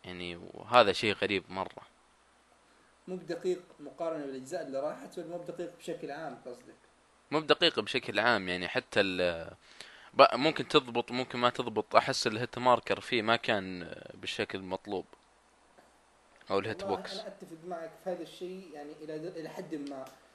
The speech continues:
Speaker 2: يعني، الحين جالس أتذكر إن ال-، يعني، آخر الفار كراي لعبتها كانت فور، فأذكر إن ه-، أنا إني ألعبها على البي سي ضد الإكس بوكس. ف، يعني، أم-، ملاحظ هذا الشيء، إنه بشكل عام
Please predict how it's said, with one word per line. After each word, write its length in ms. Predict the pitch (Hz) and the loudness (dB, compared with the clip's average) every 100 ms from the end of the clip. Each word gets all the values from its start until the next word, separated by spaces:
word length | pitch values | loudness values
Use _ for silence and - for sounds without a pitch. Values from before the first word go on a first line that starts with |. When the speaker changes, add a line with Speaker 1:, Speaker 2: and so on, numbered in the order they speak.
| _ - | _ -18
Speaker 2:
يعني، 200 | 135 170 | -16 -16
الحين 240 | - 190 | -12 -8
جالس 500 | 196 196 180 - - | -4 -4 -6 -12 -14
أتذكر 720 | 156 151 151 156 185 - 143 - - - - | -12 -12 -14 -12 -12 -12 -14 -14 -18 -20 -18
إن 120 | 156 | -14
ال-، 300 | 156 151 139 | -12 -12 -12
يعني، 480 | 147 160 156 156 190 | -12 -12 -10 -12 -12
آخر 160 | 185 170 | -12 -14
الفار 320 | 147 - 156 - | -14 -12 -12 -6
كراي 140 | 165 | -6
لعبتها 360 | 147 - - 175 175 | -6 -10 -12 -14 -10
كانت 220 | 160 - | -12 -12
فور، 260 | 135 139 - - _ _ - - - _ _ _ - | -12 -12 -12 -20 _ _ -20 -20 -20 _ _ _ -8
فأذكر 520 | 160 - 254 - 185 | -6 -6 -8 -6 -6
إن 140 | 175 | -6
ه-، 280 | 175 190 196 | -8 -6 -4
أنا 100 | 214 | -6
إني 340 | 214 208 185 | -6 -8 -10
ألعبها 300 | 156 185 185 | -8 -8 -8
على 120 | 147 143 | -10 -12
البي 180 | 170 | -12
سي 240 | 151 196 185 | -12 -12 -8
ضد 280 | 170 160 165 | -8 -6 -8
الإكس 400 | 160 165 170 - | -6 -6 -8 -10
بوكس. 340 | 120 - - - - _ _ _ - | -18 -18 -20 -20 -20 _ _ _ -10
ف، 20 | 156 151 151 160 - _ _ _ _ - - | -2 0 0 -4 -10 _ _ _ _ -20 -12
يعني، 200 | 160 170 | -10 -8
أم-، 480 | 220 220 202 - 180 | -6 -4 -4 -6 -8
ملاحظ 520 | 175 247 247 - 135 | -4 -2 -2 -4 -10
هذا 140 | 156 139 | -10 -10
الشيء، 380 | 131 156 135 131 | -12 -14 -12 -12
إنه 240 | 135 131 - | -12 -14 -10
بشكل 400 | - 233 190 151 | -10 -6 -6 -6
عام 360 | 165 185 226 | -6 -6 -8